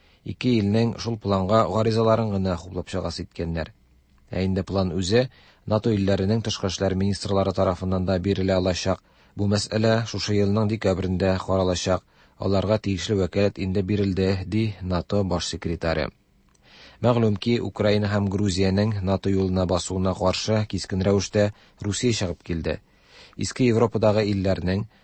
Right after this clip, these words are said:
шул ук Франция һәм Германиянең каршылыгы да өлешчә аларның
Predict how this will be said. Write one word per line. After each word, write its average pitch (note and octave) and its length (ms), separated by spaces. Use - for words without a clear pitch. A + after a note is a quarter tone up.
шул G#2 200
ук F#2+ 120
Франция G2 600
һәм F#2+ 160
Германиянең F#2+ 680
каршылыгы G#2+ 480
да A2+ 140
өлешчә G#2+ 480
аларның A2 500